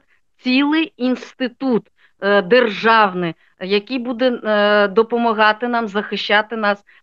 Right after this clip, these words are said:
в тому плані, щоб, щоб це було, е, як вам сказати, якісно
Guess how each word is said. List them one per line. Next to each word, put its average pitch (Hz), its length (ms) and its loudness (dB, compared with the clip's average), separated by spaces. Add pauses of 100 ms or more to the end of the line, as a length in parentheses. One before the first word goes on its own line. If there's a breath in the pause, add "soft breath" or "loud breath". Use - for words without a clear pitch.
(120)
в 190 120 -10
тому 220 280 -4
плані, 254 320 2
щоб, 202 420 -6
щоб 202 280 -6 (240)
це 247 100 2
було, 208 360 -2 (280 soft breath)
е, 190 380 2
як 214 220 -2
вам 190 100 -2
сказати, 180 420 -4
якісно 226 840 -2